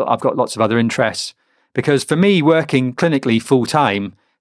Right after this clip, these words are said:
tends to push me towards burnout. I simply can't tolerate my, my, my personality type. It's just the way it is.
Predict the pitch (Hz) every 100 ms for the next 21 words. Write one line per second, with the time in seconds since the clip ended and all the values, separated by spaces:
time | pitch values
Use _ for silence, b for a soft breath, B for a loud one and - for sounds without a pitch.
0 | _ - 139 131 - - 127 - 110 -
1 | 110 104 - 107 98 98 113 - 135 120
2 | 110 - 120 110 - - _ _ - 120
3 | 123 101 95 107 - - _ _ _ -
4 | 113 - - 131 131 143 147 147 131 131
5 | 117 127 - 101 - - 139 - 117 113
6 | 101 98 92